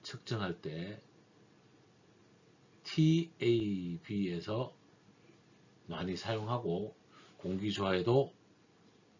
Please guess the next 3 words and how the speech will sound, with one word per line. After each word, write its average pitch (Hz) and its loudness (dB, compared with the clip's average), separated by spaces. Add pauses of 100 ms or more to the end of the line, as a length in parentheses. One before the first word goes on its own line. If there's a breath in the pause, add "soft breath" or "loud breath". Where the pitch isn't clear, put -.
(460)
필터의 139 4
차압을 107 0 (840)
살피려고 113 -2